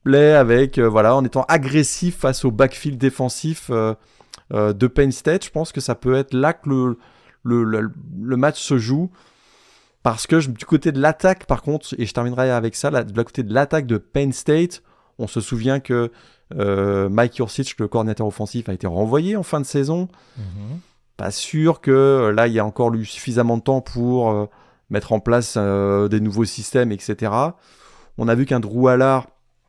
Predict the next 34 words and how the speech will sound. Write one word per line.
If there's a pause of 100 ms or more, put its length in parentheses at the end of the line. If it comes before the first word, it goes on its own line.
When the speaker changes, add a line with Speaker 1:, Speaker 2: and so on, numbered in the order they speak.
(760)
Speaker 1:
avec
tout
le
talent
qu'il
a,
il
n'a
pas
été
non
plus (680)
aussi
décisif
qu'on
aurait
espéré
du
côté
de
Penn
State,
malgré
des
stats
qui
sont
quand
même, (720)
écoute,
un
Q
B, (140)
euh,